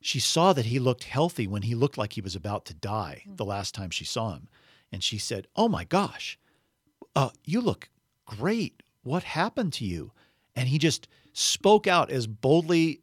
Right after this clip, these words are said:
Speaker 1: as he could, "I found the Lord."
Speaker 2: Aw.
Speaker 1: And she said, "What?" <laughs> He said, "I found Jesus.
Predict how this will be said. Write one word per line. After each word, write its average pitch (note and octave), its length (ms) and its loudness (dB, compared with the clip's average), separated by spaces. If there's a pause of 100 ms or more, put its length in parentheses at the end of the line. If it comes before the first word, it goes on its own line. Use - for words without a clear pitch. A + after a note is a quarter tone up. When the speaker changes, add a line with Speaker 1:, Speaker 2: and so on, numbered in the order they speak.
(140)
Speaker 1:
as B2 180 2
he C3+ 100 -2
could, G#2+ 360 0 (320)
"I C#3+ 140 8
found F3 380 4
the C#3+ 80 4
Lord." D3+ 420 4 (220)
Speaker 2:
Aw. G3 420 -14 (840)
Speaker 1:
And C#3 120 2
she D#3 120 0
said, A2+ 240 4
"What?" B2 420 6
<laughs> - 540 -10
He D3 160 0
said, D#3 220 4
"I D3 140 8
found D#3+ 520 4
Jesus. C3+ 600 -2